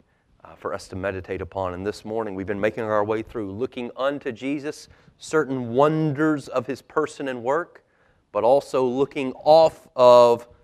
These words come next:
anything that's not Christ. And He's given us some wonderful helps as there. Let's,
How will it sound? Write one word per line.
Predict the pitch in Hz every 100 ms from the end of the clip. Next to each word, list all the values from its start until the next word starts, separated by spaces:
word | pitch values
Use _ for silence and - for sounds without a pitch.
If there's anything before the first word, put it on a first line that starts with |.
| _ _ -
anything | 185 180 - 156
that's | 143 127 -
not | 139 143
Christ. | - 113 95 80 -
And | 98
He's | 107 101
given | 117 110
us | 107 -
some | - 95 - - _
wonderful | - 95 101 92 90
helps | 95 92 -
as | 87
there. | 90
Let's, | 92 202 -